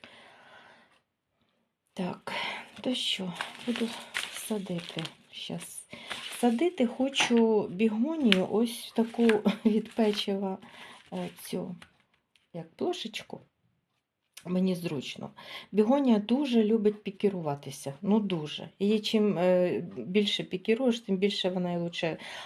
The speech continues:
росте. Це я вже знаю, я вже не раз її вирощувала. <laughs> І цю бігонію, що в мене щас підростає, як вона, вічно квітуча, то вона вже така гарненька.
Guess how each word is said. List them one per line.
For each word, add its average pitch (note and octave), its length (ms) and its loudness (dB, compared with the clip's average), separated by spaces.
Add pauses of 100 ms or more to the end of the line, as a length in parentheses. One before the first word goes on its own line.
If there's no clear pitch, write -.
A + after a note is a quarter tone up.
росте. - 540 0 (380)
Це F#3 240 4
я F3+ 240 4
вже E3 420 -2
знаю, A3 500 4
я F#3+ 160 4
вже F3+ 180 0
не F3+ 100 2
раз E3 280 -4
її D#3+ 200 -6
вирощувала. F3 720 -2 (300)
<laughs> - 340 -14
І F3+ 80 0
цю F#3 180 -2
бігонію, F3+ 640 2
що E3+ 200 -4
в E3+ 40 -2
мене E3+ 280 0
щас - 500 -8 (140)
підростає, D#3+ 960 -2 (1120)
як D#3 280 -10
вона, - 240 -12 (100)
вічно E3+ 380 -6
квітуча, G3 680 -2 (460)
то G#3+ 100 4
вона G#3 260 8
вже F#3+ 160 0
така F#3+ 280 2
гарненька. F3+ 720 -2